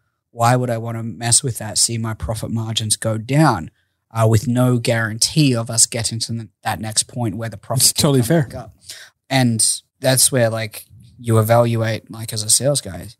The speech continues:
Speaker 1: does the guy that I'm working with have balls? Because if the answer's no, like, they're never gonna take those action points to get through the next step. And, um, it's super evident with, uh, recruitment and who they're bringing on,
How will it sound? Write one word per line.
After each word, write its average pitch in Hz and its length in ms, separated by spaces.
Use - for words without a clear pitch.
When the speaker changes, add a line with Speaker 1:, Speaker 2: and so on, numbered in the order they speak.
Speaker 1:
does 113 260
the 110 100
guy 107 180
that 107 100
I'm 107 120
working 110 320
with 110 180
have 104 280
balls? - 460
Because 110 340
if 107 140
the 113 100
answer's 113 400
no, 120 140
like, 101 460
they're 117 100
never 113 240
gonna 107 220
take 107 280
those 110 200
action 113 320
points 110 240
to - 80
get 113 200
through 113 200
the 104 100
next 104 240
step. - 320
And, 117 160
um, 113 380
it's 127 140
super 139 260
evident 113 400
with, 113 400
uh, 107 180
recruitment 110 640
and 104 400
who 123 160
they're 113 160
bringing 107 380
on, 107 280